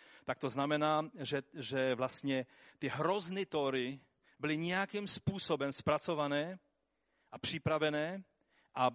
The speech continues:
a byl to určitý způsob, jak byl vykládán, jak byla vykládána Tóra, neboli Boží slovo. A oni dokonce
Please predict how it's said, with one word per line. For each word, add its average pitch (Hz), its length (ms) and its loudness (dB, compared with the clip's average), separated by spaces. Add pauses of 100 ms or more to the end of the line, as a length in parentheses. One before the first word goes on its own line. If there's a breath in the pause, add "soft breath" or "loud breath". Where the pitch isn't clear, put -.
a 120 100 2
byl 143 200 4
to 147 180 4
určitý 180 560 0
způsob, 196 720 2
jak 143 220 -2
byl 123 320 -2
vykládán, 156 840 2 (240 soft breath)
jak 123 120 -2
byla 127 200 0
vykládána 131 560 2
Tóra, 110 320 6
neboli 107 300 0
Boží 107 260 -4
slovo. 120 420 -4 (2000 loud breath)
A 131 140 6
oni 208 220 6
dokonce 208 600 6